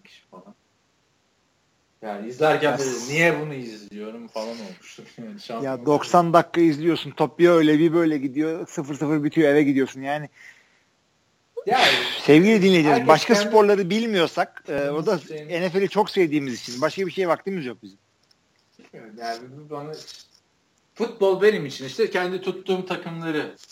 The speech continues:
Speaker 1: e, izlemektir. O kadar yani.
Speaker 2: Hı hı.
Speaker 1: Ben,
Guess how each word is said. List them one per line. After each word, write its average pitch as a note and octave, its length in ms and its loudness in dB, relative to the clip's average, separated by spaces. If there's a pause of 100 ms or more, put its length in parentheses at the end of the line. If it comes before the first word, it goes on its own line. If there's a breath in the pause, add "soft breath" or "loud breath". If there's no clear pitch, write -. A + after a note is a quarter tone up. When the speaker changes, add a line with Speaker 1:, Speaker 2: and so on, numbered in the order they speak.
(300)
Speaker 1:
e, A#2 140 -12 (120)
izlemektir. F#3+ 920 -12 (200)
O F#3 180 -14
kadar G#2 400 -8
yani. G#2 300 -14
Speaker 2:
Hı - 0 -
hı. A#2 100 -16
Speaker 1:
Ben, A2+ 180 -8